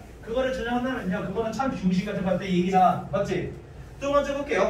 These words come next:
A friend, a girlfriend. 저번 친구는요. Would forgive. 당신은 용서할 텐데 이 얘기예요. 뭐 할 때?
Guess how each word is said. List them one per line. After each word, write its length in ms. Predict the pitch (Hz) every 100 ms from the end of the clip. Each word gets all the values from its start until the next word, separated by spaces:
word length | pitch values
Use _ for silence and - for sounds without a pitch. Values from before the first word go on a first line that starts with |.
| 233
A 200 | 233 -
friend, 460 | 269 269 202 175 202
a 140 | 233
girlfriend. 500 | 247 262 262 233 170
저번 260 | 226 269 269
친구는요. 540 | - 277 214 202 -
Would 340 | 233 285 311 -
forgive. 580 | 226 196 190 160 - - - -
당신은 380 | 240 247 262 226
용서할 400 | 180 - 254 254
텐데 240 | 262 226
이 140 | 180 175
얘기예요. 260 | 147 127 - - - -
뭐 220 | 160 170
할 100 |
때? 80 | 170